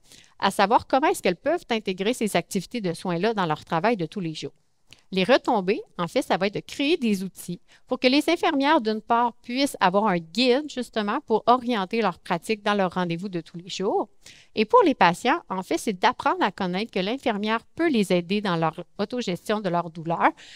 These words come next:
parce que peu d'entre eux savent que l'infirmière peut être impliquée en matière de douleur. Donc, vous voyez,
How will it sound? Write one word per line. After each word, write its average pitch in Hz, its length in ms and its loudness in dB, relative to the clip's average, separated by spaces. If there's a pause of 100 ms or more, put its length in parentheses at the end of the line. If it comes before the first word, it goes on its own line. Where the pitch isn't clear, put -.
parce - 160 -2
que 240 100 0 (200)
peu 381 140 0
d'entre 226 380 0
eux 233 60 -2
savent 214 360 -2
que - 80 -4
l'infirmière 175 500 -4
peut 247 220 2
être 190 160 0
impliquée 180 380 -6 (100)
en 180 60 -6
matière 190 360 -2
de 165 120 -4
douleur. 147 280 -14 (2000)
Donc, 277 240 4
vous 403 120 -2
voyez, 185 400 4